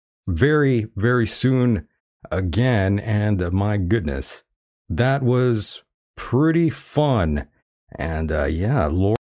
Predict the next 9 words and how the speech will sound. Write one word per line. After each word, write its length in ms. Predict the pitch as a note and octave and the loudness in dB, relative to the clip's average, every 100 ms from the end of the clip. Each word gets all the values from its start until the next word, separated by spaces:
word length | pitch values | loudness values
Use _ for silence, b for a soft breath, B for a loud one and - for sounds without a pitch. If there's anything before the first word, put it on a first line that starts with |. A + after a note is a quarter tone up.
| _ _ - | _ _ -6
Eisenhower. 420 | C#2+ C#2 C2+ C#2 _ _ - | -2 -2 -4 -8 _ _ -6
Oh, 220 | - F#3 C2+ | 0 0 0
I 240 | C2+ A#1+ _ _ _ _ | -4 -8 _ _ _ _
muted 360 | F#2 A#2+ G#3 F3+ | 2 4 4 2
myself 440 | F3+ E3+ E3+ E3 | 2 2 0 2
there. 100 | A#2+ | 2
Yeah, 200 | G2+ B2+ | 4 4
Laura 500 | F#2 F#2+ C3 D#3+ D#3 | 4 4 4 2 2
Eisenhower. 880 | B2+ C#3+ D#3 C3 F#2+ E2+ D2 C2 - | 0 2 2 2 2 0 0 -2 -6